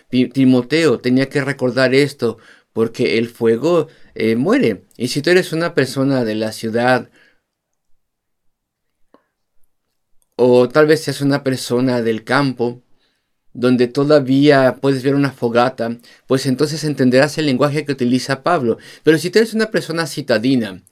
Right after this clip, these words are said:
y lo único que conoces es tal vez un radiador para calentar, o tal vez un calentador de un cuarto que está basado en gas,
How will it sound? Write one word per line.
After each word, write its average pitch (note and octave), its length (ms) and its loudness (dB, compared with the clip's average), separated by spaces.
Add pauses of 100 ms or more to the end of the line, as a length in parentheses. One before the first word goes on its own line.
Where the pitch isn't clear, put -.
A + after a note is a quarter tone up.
(440)
y G#2+ 120 -6
lo B2 140 2
único E3 300 -2
que B2+ 140 -4
conoces C3 720 -4
es B2+ 80 -8
tal C#3 120 -2
vez C3 140 -10
un C#3+ 80 -4
radiador C3 440 -4
para B2+ 200 -4
calentar, A#2 680 -6 (920)
o A#2+ 200 -4
tal C3 160 0
vez D3 160 -2
un C#3+ 80 -6
calentador C3 600 -2
de B2+ 100 -4
un B2+ 100 -4
cuarto C3 400 -4
que - 100 -12
está B2+ 420 -4 (200)
basado B2 440 -4
en A#2+ 160 -2
gas, A#2 420 -2